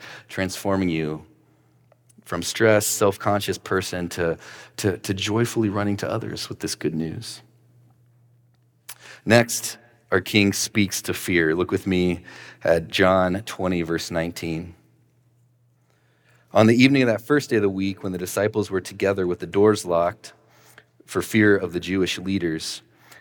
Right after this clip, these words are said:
Jesus came and stood among them and said, "Peace be with you." So the disciples are locked in a room, afraid. It's a messy situation 'cause Jesus, he was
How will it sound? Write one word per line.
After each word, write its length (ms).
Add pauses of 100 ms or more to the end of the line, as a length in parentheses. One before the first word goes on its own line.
Jesus 400
came 580
and 120
stood 340
among 320
them 240 (1500)
and 120
said, 520 (320)
"Peace 640 (120)
be 140
with 240
you." 220 (1900)
So 180
the 100
disciples 680 (140)
are 120
locked 560
in 80
a 80
room, 440
afraid. 580
It's 120
a 40
messy 320
situation 720 (520)
'cause 120
Jesus, 460
he 80
was 140